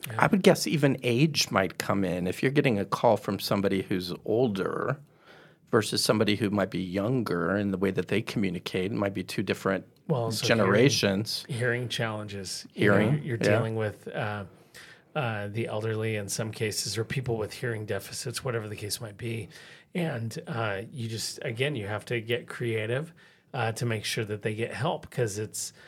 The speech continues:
Speaker 1: you know, it's, it's just something to work through. I think Megan touched on it really well, that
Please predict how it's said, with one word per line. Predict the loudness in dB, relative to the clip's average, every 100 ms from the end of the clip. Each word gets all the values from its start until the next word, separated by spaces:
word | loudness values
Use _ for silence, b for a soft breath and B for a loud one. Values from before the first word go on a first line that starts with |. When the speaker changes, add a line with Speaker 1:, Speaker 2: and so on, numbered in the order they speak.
| B B
Speaker 1:
you | -2
know, | 0 0
it's, | 0 -4 -6
it's | -2
just | 0 0
something | -2 -4 -4
to | -2
work | 0 -2 -4
through. | -4 -2 -2 -6 -10
I | -6
think | -6 -4
Megan | -6 -6 -6 -8 -12 -14
touched | -6 -6 -4 -4
on | -6
it | -8
really | -8 -4 -4 -4 -6
well, | -6 -6 -6 -8 -8
that | -8